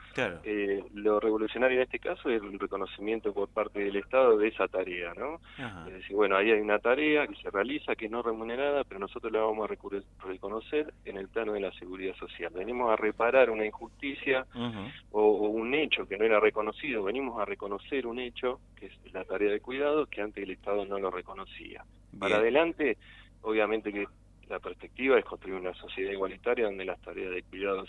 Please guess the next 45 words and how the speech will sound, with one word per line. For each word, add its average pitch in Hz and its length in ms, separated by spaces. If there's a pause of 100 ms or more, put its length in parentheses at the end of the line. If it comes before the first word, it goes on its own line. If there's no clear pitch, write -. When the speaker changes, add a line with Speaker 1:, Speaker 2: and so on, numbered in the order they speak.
Speaker 2:
sean 92 300 (480)
repartidas 95 580
entre 87 200
el 92 80
hombre 92 160
y 92 40
la 92 60
mujer, 139 360
donde 104 180
la 92 100
mujer 92 300
pueda 92 220
acceder 92 340
al 90 100
mercado 92 400
de 90 60
trabajo 95 420
en 90 60
iguales 95 260
condiciones 92 560
que - 80
el 101 80
hombre, 127 320
donde 98 180
la 92 80
mujer 95 320
pueda 113 200
tener 107 300
el 104 180
mismo 101 260
nivel 98 300
salarial 95 420
que 92 80
el 95 80
hombre. 95 180 (360)
Speaker 1:
Claro. 85 300
Speaker 2:
Pero 117 120
esto, 147 200
bueno, 123 260
viene 110 180
a 131 60
reparar 131 440
cuestiones 127 380
que 95 160
tien-, 95 240